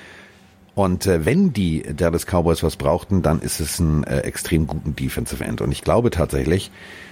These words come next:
das wird für die Gegner, also wäre ich jetzt rein theoretisch Quarterback bei den Eagles oder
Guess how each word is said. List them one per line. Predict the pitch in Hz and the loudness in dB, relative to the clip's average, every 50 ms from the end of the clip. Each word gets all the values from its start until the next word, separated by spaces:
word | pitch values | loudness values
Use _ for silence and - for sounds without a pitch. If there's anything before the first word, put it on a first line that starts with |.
| - - | -10 -4
das | - 76 73 - 78 | -4 -2 -2 0 2
wird | 87 101 - | 0 0 0
für | - - 92 | 0 0 0
die | 73 73 67 | 0 0 0
Gegner, | 65 80 92 92 107 98 78 | 2 2 2 4 4 2 2
also | - 69 78 76 67 | 2 2 0 2 2
wäre | 71 78 85 80 76 | 2 4 4 2 2
ich | - - 120 - - | 4 2 2 2 2
jetzt | - 87 78 - 78 | 0 0 0 2 2
rein | 78 80 82 78 | 2 2 2 2
theoretisch | - 76 67 64 62 71 80 73 65 58 - - - - | 2 0 2 2 4 2 2 2 0 -2 -4 -6 -10 -6
Quarterback | - - 73 78 78 76 60 62 60 - - - | -2 0 2 2 2 2 2 0 -2 -4 -4 -4
bei | - 62 - | -4 -2 -2
den | 60 58 57 | -2 -2 -2
Eagles | 69 90 82 76 78 71 69 65 - - - - | 0 0 0 0 0 0 0 -2 -6 -8 -10 -8
oder | - 58 57 57 57 55 53 53 55 | -6 -6 -4 -2 -2 -2 -2 -2 -4